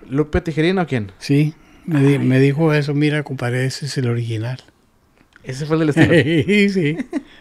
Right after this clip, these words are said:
Speaker 2: Ah, está bien. Ese, y una vez fuimos a tocar juntos.
Speaker 1: ¿A poco?
Speaker 2: Con él, sí.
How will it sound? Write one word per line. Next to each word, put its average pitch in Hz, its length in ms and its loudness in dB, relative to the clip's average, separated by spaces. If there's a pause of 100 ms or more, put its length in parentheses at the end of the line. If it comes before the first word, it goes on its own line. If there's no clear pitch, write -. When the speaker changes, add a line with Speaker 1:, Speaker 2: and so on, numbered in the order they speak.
(140)
Speaker 2:
Ah, 160 180 0
está 165 140 -4
bien. 107 260 -4 (1300)
Ese, 123 360 2
y 135 220 6
una 165 280 6
vez 190 240 6
fuimos 180 340 4
a 165 100 4
tocar 135 260 0
juntos. 156 600 4 (240)
Speaker 1:
¿A - 100 -10
poco? 139 400 -2
Speaker 2:
Con 123 200 0
él, 120 240 -2
sí. 127 340 -2